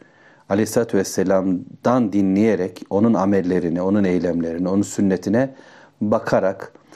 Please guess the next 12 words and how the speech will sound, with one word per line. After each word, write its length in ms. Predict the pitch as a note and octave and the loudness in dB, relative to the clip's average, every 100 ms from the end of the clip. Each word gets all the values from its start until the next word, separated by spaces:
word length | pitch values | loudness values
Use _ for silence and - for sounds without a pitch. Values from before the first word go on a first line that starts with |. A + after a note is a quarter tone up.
| - | -8
onu 220 | - B2+ D3 | 0 0 2
takip 460 | A2+ G#2 - C3+ | 0 0 0 0
ederek 520 | G#2+ G#2 A#2+ G#2 - | 2 2 0 0 -2
bu 100 | A#2 | 2
işi 180 | A2 - | 2 2
yapmaya 320 | G2+ - A2 | 0 0 2
gayret 360 | A2+ F#2+ G2 G2+ | 2 2 0 -2
ediyoruz. 500 | F2 D#2+ E2 - - - _ - - - - - - - | -4 -6 -10 -14 -20 -20 _ -20 -20 -20 -20 -20 -10 0
Dolayısıyla 680 | A2+ C3 C3+ C#3 D3 C3+ C3+ | 2 2 2 2 2 2 0
bugünün 320 | D3 C3 A#2 | 2 2 2
Müslümanları 720 | G#2 - A#2 A2 G#2+ B2 C#3+ | 0 0 2 4 4 2 2
olarak 480 | G2+ F2+ A#2+ - | 2 0 -2 -8